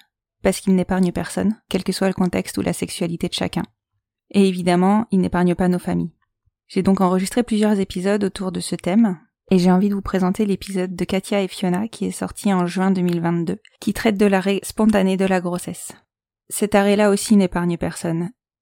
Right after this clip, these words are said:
Il concerne une grossesse sur cinq et est totalement indépendant de la composition familiale du couple qui le subit.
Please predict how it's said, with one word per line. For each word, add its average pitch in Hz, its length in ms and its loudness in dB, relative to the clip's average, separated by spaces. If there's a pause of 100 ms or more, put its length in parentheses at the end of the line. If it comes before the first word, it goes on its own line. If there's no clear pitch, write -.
(140)
Il 180 120 -2
concerne 185 480 2
une 196 100 4
grossesse 180 500 0
sur - 220 -6
cinq 170 240 -4 (100)
et 185 120 2
est 175 80 -2
totalement 190 440 2
indépendant 180 600 0
de 180 120 -2
la 175 120 0
composition 185 480 0
familiale 175 640 0
du 180 220 -2
couple 190 260 -4
qui 185 160 -4
le 180 80 -2
subit. 170 380 -8